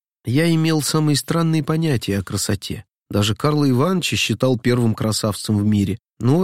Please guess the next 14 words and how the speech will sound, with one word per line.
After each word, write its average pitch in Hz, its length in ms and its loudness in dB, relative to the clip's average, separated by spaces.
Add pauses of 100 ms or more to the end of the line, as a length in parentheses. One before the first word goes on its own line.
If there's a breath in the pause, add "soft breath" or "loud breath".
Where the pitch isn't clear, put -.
очень 143 300 2
хорошо 117 460 0
знал, 135 340 2
что - 280 -2
я 127 300 0
не 147 140 2
хорош 135 480 -2
собою, 87 460 -6 (260)
и 113 80 4
в 131 80 4
этом 175 220 2
нисколько 117 460 0
не 104 100 2
ошибался. 87 580 -4